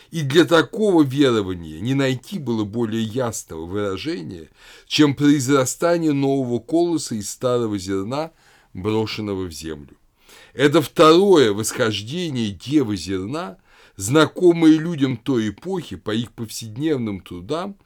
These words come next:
и являющееся непосредственным результатом осеннего сева, которому и были приурочены элевсинские мистерии, и является – непосредственным результатом осеннего сева, которым были приурочены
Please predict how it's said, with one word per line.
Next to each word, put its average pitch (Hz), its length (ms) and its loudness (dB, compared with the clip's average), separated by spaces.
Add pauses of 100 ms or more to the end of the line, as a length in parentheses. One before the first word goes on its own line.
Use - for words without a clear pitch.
(380)
и 165 100 -6
являющееся 165 1040 2
непосредственным 131 1000 -4
результатом 120 720 -6 (280)
осеннего 95 880 -2
сева, 165 560 -8 (500)
которому 104 560 -4
и 107 60 -4
были 101 280 -6
приурочены 104 600 -6
элевсинские 82 720 -14
мистерии, 71 560 -20 (540)
и 123 80 -8
является – 113 720 -4 (680)
непосредственным 107 760 -4
результатом 98 500 -4
осеннего 87 580 -8
сева, 185 320 -10
которым 95 300 -10
были 85 180 -12
приурочены 104 720 -10